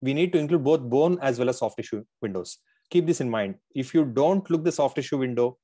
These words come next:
you might grossly miss a tissue invasion, the infratemporal fossa involvement I'm, I'm going to show you. And always include again on the contrast,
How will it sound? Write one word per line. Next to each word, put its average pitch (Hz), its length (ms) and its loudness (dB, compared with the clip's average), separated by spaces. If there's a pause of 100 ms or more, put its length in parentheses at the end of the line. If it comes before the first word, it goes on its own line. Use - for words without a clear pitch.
(300)
you 127 100 2
might 143 340 0 (260)
grossly 131 500 2
miss 135 420 -2
a 123 80 -2
tissue 120 300 -2
invasion, 117 480 -2
the 107 80 -2
infratemporal 110 560 -4
fossa 107 220 -4
involvement 101 420 -4
I'm, 101 260 -4
I'm 110 100 -8
going 110 200 -4
to 104 80 -12
show 101 120 -8
you. 90 160 -12 (720)
And 147 240 -4
always 170 480 2
include 151 360 0
again 139 340 -2 (400)
on 123 120 -2
the 117 80 -2
contrast, 131 600 -2